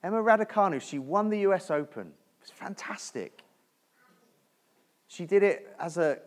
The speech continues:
complete outsider. She was like, what, back in July, she was doing her A-level. She was three hundred thirty-eighth in the world, and now she's the, a Grand Slam winner at the age of eighteen.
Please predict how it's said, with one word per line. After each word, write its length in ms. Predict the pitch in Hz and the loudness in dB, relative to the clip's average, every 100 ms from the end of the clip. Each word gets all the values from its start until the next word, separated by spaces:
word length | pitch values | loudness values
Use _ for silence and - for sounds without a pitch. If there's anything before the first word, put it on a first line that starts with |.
| - | -12
complete 480 | 185 170 - 240 180 | -10 -8 -4 -2 0
outsider. 760 | 196 151 - 185 180 123 87 82 _ _ _ _ _ _ _ | -2 -4 -6 -6 -6 -8 -12 -14 _ _ _ _ _ _ _
She 280 | - 220 220 | -12 -4 0
was 280 | 214 220 - | 0 -2 -4
like, 240 | 196 185 - - - | 0 0 0 -12 -20
what, 280 | - 165 117 | -6 -4 0
back 240 | 180 - | -2 0
in 240 | 185 170 | -2 -4
July, 380 | 151 185 180 170 | -6 -2 2 2
she 100 | - | 0
was 80 | 156 | -6
doing 140 | 175 | -4
her 120 | 175 170 | 0 2
A-level. 280 | 165 135 123 | 4 2 -2
She 160 | - | -8
was 120 | 135 | -12
three 200 | - 175 | -6 0
hundred 300 | 180 185 175 | 0 0 -4
thirty-eighth 500 | 156 185 160 165 156 | -2 0 2 0 -2
in 80 | 175 | -4
the 80 | 151 | -2
world, 240 | 147 135 | 0 0
and 100 | 123 | 0
now 200 | 135 156 | -2 -4
she's 260 | 156 175 147 | -4 -6 -4
the, 220 | 156 143 - - - - | -2 -2 -4 -20 -14 -10
a 80 | |
Grand 320 | 123 156 165 160 | 0 4 4 2
Slam 380 | - 160 151 | -4 -2 -2
winner 300 | 147 143 104 - | -2 -4 -4 -6
at 160 | 131 | -8
the 100 | 156 | -6
age 300 | 160 180 156 | -2 -2 -2
of 100 | 160 | -4
eighteen. 540 | 165 160 - 156 107 | -4 -6 -6 -8 -8